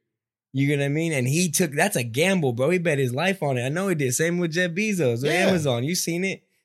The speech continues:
Speaker 1: So I feel like a, a, a someone that's laid back, comfortable.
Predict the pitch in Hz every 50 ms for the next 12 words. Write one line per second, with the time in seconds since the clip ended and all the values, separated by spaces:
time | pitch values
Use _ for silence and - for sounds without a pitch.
0 | _ _ - - 160 147 139 143 160 156 - 175 170 160 156 151 147 139 147 139
1 | 139 - - 147 143 139 135 131 127 123 123 131 _ _ _ _ _ _ _ -
2 | - 139 135 - 180 165 165 160 151 147 143 139 135 - - - - 151 143 139
3 | 147 147 156 160 156 147 143 131 147 147 147 139 - - - 165 156 151 151 156
4 | 151 147 147 151 151 147 147 147 147